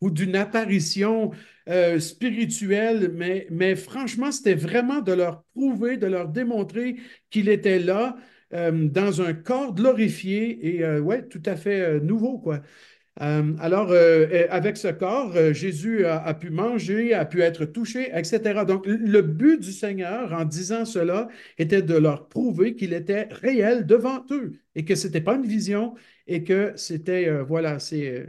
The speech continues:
une preuve de sa résurrection, de son corps, euh, glorifié.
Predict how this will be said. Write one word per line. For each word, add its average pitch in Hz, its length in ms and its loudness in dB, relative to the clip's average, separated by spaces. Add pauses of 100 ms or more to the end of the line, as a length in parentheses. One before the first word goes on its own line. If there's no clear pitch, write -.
une 147 140 -8
preuve 175 280 -4
de 139 280 0
sa 147 160 -6
résurrection, 226 640 -2 (380)
de 160 100 -2
son 165 240 -4
corps, 196 360 -2
euh, 147 200 2
glorifié. 156 800 -2